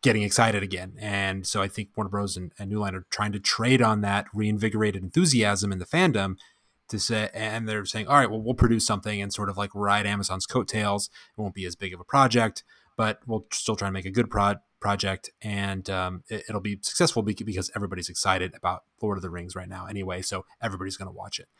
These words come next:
I think that's certainly a part of it. I think another part of it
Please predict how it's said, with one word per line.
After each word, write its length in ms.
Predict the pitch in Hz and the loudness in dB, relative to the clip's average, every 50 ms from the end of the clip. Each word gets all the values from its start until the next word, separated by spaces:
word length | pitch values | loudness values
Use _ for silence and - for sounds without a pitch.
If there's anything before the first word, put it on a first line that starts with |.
| - - - | -20 -8 -2
I 80 | 120 123 | -2 2
think 240 | - 156 139 123 | 6 4 6 6
that's 180 | 131 117 - - | 4 2 4 4
certainly 460 | - 127 110 110 107 101 98 98 - _ _ _ _ _ _ - | 2 2 0 0 -4 -4 -6 -6 -8 _ _ _ _ _ _ -12
a 60 | - | 4
part 240 | - - 107 101 95 | 4 6 6 6 2
of 80 | 87 85 | 0 -6
it. 120 | - - _ _ _ _ _ _ _ _ _ _ _ _ _ _ _ _ - | -12 -18 _ _ _ _ _ _ _ _ _ _ _ _ _ _ _ _ 0
I 100 | - 131 | 2 2
think 220 | - - 143 135 - - | 4 6 4 4 4 2
another 480 | 120 117 113 117 120 135 151 151 160 | 0 2 4 4 8 8 10 10 10
part 260 | 147 - - 104 92 95 | 12 12 10 10 10 -2
of 120 | 101 95 | -6 -14
it 160 | - - - | -14 -16 -18